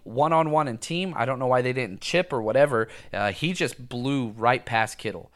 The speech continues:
And, um, Tevin Coleman got the ball right off the edge, and he got there so fast, Coleman was still, like, trying to read the hole, which wasn't there.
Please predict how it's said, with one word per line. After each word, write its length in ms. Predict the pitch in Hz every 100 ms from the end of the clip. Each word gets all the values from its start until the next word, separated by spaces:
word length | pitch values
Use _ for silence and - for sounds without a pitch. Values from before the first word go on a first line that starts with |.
| _ - -
And, 680 | 104 107 104 107 104 104 - _ -
um, 400 | - 98 104 101 95 -
Tevin 320 | 151 143 120
Coleman 360 | - 147 147
got 220 | 127 123 -
the 60 |
ball 460 | 113 120 127 127 127 - -
right 220 | 113 127
off 160 | 135 131
the 160 | 104
edge, 400 | 104 131 131 - -
and 240 | 107 107
he 140 | -
got 240 | 120 131 131
there 140 | 127
so 140 | - 113
fast, 360 | - 127 123
Coleman 420 | - 135 143 131
was 120 | 107 95
still, 340 | - 131 123
like, 320 | 110 101 -
trying 280 | - 143 143
to 60 | 123
read 220 | 123 120
the 100 | 98
hole, 280 | 120 165 127
which 180 | 117
wasn't 280 | - 113 92
there. 280 | 123 113 101